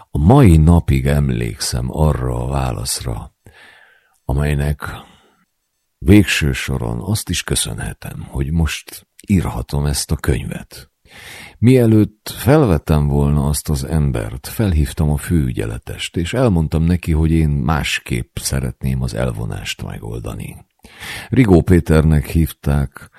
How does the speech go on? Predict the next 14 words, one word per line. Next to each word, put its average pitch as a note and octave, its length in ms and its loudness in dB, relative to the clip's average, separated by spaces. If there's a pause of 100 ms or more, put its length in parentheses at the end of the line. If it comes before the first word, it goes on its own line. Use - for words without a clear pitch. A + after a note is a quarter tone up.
(440)
ezt - 260 -4
a D#2+ 40 0
tapasztalt C#2 880 0
pszichiáter A#1+ 760 -4
főorvost, - 720 -6
aki C#2 340 -2
akkor D#2+ 640 0 (600)
már B1+ 360 -8 (480)
sok-sok - 500 -8
éve D#2 400 2
foglalkozott A#1+ 1120 -8
heroin B1 500 -2
és A1+ 280 -8
opiátfüggőkkel. - 1300 -10